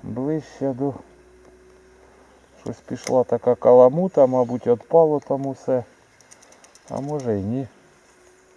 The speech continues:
Ну це ж як клюнув на флет, то клюнув. Дип-дип і пішов, пішов, поплав. Мені ще згори видно. Він як і під водою, вода чиста тут. Видно, що під водою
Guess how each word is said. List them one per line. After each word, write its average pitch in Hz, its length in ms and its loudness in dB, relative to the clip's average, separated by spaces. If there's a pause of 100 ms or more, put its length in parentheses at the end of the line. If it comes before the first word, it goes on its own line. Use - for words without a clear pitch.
(840)
Ну 190 200 -6
це 208 160 4
ж 175 60 4
як - 200 6
клюнув 196 440 2
на 135 160 2
флет, 120 380 0
то 170 120 2
клюнув. 113 480 -2
Дип-дип 170 580 2
і 147 60 2
пішов, 156 460 4
пішов, 143 480 2
поплав. 127 500 4 (1000)
Мені 147 280 2
ще 139 240 2
згори 139 420 4
видно. 117 500 4 (720)
Він 123 220 6
як 127 220 4
і 131 60 6
під 123 200 2
водою, 135 580 6 (100)
вода 113 400 4
чиста 139 500 0
тут. - 260 -10 (880)
Видно, 113 400 4
що 107 200 -4
під 113 200 -2
водою 127 560 6